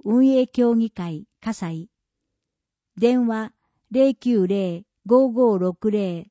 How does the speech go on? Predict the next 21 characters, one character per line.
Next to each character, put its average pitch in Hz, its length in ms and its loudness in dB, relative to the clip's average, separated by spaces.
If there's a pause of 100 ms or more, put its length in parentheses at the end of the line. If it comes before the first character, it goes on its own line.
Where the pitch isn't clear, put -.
三 254 360 -4
八 233 360 -6
一 190 260 -6
二。 185 340 -4 (1900)
山 240 340 0
梨 262 300 -2
県 269 320 0
立 277 300 -4
美 233 180 -2
術 254 300 -4
館 165 320 -6 (260)
ポ 208 120 -4
ッ - 20 -4 (120)
プ 294 200 -2
ア 269 100 -4
ー 269 80 -8
ト 262 140 -4
展。 156 380 -6 (1700)
特 233 260 -10
別 277 300 -6
展、 170 340 -6